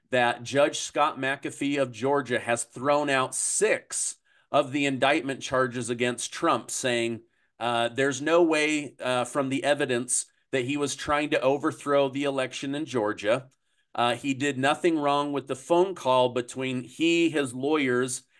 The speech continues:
and the Secretary of State, Brad Raffensperger. He also, uh, meaning Donald Trump, uh, did not in any way try to drum up fake votes in order to take the state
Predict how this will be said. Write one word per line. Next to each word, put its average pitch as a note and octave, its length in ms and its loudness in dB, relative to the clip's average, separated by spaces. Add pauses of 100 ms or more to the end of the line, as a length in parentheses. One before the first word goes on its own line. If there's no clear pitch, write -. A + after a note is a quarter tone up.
(100)
and C3 180 -2
the B2+ 60 -2
Secretary C#3 720 0
of B2 100 -2
State, C3+ 560 -6
Brad B2 300 2
Raffensperger. A2+ 1000 -2 (420)
He C3+ 160 0
also, D#3 800 2
uh, A#2+ 180 -2
meaning B2 460 -4 (100)
Donald C3 340 0
Trump, C#3+ 520 0 (460)
uh, B2 240 0
did C3 240 -6
not C#3+ 300 2
in C#3+ 140 -4
any D#3 240 -2
way D3 240 2
try C#3+ 360 2
to C#3 180 -4
drum C3 440 0
up C3+ 340 0
fake E3+ 480 2
votes A#2+ 520 2
in B2+ 180 -4
order C#3+ 340 -2
to C3 220 -6
take D3 360 -6
the B2 100 -4
state A2+ 540 -4